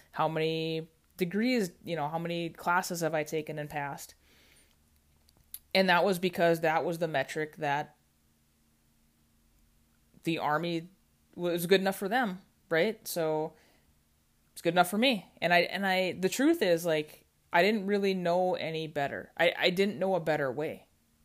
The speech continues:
And so looking at learning is behavior change.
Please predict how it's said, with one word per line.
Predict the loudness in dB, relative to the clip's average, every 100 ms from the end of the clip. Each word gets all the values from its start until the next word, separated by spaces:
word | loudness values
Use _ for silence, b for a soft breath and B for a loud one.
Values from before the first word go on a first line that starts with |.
| _ _ b b b b b -2
And | 2 2 0 -4
so | -2 0 2
looking | 0 -2 -2 0
at | 0 0 -4 -10 _ _ _ -20 -8
learning | 0 4 4 4 2 -2 -12 _ _ 2
is | 2 2
behavior | -4 -2 2 4 2 0
change. | -4 -6 -6 -8 -12